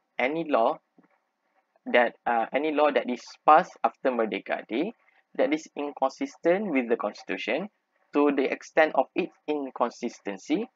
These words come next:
shall be null and void. Ah, ha.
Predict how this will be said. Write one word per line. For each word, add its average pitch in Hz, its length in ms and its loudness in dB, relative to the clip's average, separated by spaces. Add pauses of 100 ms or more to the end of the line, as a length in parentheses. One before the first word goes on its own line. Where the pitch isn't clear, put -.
shall 143 360 0
be 135 160 0
null 127 420 4
and 117 220 -8
void. 101 160 0 (800)
Ah, 78 260 -2
ha. - 220 2